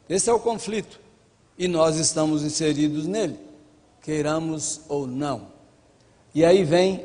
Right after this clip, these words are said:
essa guerra está no centro do grande conflito entre o bem e o mal, e é visível nos males políticos, sociais e religiosos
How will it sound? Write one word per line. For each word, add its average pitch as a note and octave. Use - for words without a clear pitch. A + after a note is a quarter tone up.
essa E3+
guerra F3+
está F3+
no F3
centro F3+
do D3+
grande D#3+
conflito D#3
entre D#3
o D3
bem C#3+
e -
o D#3+
mal, F3
e D3
é F3
visível F#3+
nos F#3+
males E3+
políticos, D#3
sociais E3+
e D#3+
religiosos D3+